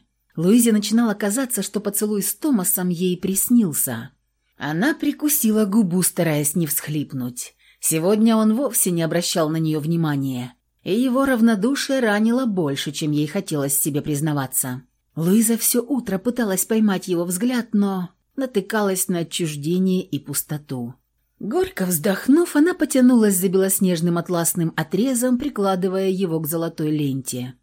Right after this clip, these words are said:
«Думаете, золото с белым будет уместно смотреться на рождественской свадьбе? Может, всё-таки лучше золотой и зелёный?» Чтобы хоть как-то отвлечь себя от грустных мыслей, Луиза решила вернуться к обсуждению свадьбы.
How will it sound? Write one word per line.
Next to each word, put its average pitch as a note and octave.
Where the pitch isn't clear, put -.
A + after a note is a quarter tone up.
«Думаете, C4+
золото A#3+
с G3
белым A3
будет G#3+
уместно B3
смотреться E3
на E3+
рождественской E3
свадьбе? D3+
Может, D4+
всё-таки C4+
лучше B3
золотой A#3
и G#3
зелёный?» G3+
Чтобы C#4
хоть -
как-то D#3+
отвлечь E3
себя E3
от E3
грустных E3
мыслей, A#3
Луиза C#4
решила A#3+
вернуться G3
к F#3+
обсуждению D#3
свадьбы. A#2